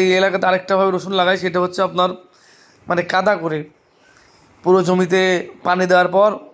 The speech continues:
মানে যেই ধান লাগানোর আগে যেভাবে পানি দিয়ে জাবাড় করে, সেই জাবাড় করার মতো কাদা করে ফেলে। But অত পানি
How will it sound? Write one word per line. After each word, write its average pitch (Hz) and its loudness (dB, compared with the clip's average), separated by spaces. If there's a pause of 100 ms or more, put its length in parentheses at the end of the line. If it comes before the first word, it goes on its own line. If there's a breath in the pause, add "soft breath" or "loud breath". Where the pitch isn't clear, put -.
মানে 175 -2 (160)
যেই 175 2 (160)
ধান 170 0
লাগানোর 175 2
আগে 175 -2
যেভাবে 170 -4 (720 soft breath)
পানি 170 0
দিয়ে 175 2 (300)
জাবাড় 170 0
করে, 175 -2 (100)
সেই 175 -6
জাবাড় 170 2 (340)
করার 170 -2
মতো 175 -4 (100)
কাদা 180 2
করে 160 -2
ফেলে। 151 -4 (680 soft breath)
But 170 -2
অত 185 0 (120)
পানি 185 0